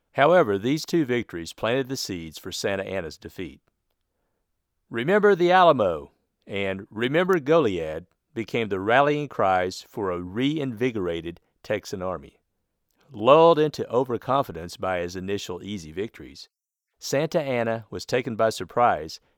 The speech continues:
at San Jacinto, and his army was annihilated on April twenty-first, eighteen thirty-six. He was captured by General Sam Houston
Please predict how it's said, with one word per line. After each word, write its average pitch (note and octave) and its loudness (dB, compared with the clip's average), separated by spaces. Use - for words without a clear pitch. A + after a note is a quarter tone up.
at B2 -8
San F3 -2
Jacinto, D#3 -6
and C3 -2
his G#2 -2
army B2+ 4
was F#2+ -6
annihilated G#2 -2
on D#2+ -12
April A2 -4
twenty-first, A2+ -8
eighteen G2 -10
thirty-six. - -12
He B2 -4
was A2 -6
captured A#2+ 0
by G2+ 0
General A2+ 0
Sam B2 -4
Houston F2 -8